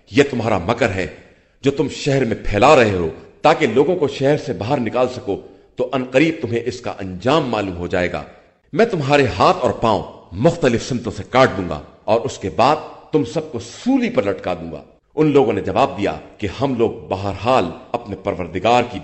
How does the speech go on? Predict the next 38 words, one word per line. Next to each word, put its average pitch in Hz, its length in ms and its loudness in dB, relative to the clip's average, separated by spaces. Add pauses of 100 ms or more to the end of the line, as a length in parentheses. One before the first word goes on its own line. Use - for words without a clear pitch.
(100)
بارگاہ 95 520 -4
میں 82 80 -8 (160)
پلٹ 98 280 -6
کر 90 120 -10 (100)
جانے 117 280 -2
والے 80 240 -8
ہیں، - 200 -20 (340)
اور 214 160 6
تو 196 420 4
ہم 170 80 0
سے 160 180 0
صرف - 360 -2 (100)
اس 90 220 -6
بات 131 280 0
پر 110 80 -2
ناراض 98 440 0
ہے 78 140 -8 (420)
کہ 110 100 -4 (120)
ہم 180 160 4 (420)
اپنے 101 300 -6
رب 110 240 -2
کی 101 80 -12
نشانیوں 143 480 -6
پر 156 220 -2
ایمان 113 420 -4
لے 92 120 -2
آئے 82 200 -4
ہیں۔ 73 180 -14 (460)
خدایا، 113 340 4 (120)
ہم 101 140 -8
پر 90 140 -6
صبر - 420 -8
کی 85 160 -12
بارش 92 340 -6
فرما 80 380 -10 (200)
اور 156 200 0 (100)
ہمیں 113 160 -4
مسلمان 95 560 -8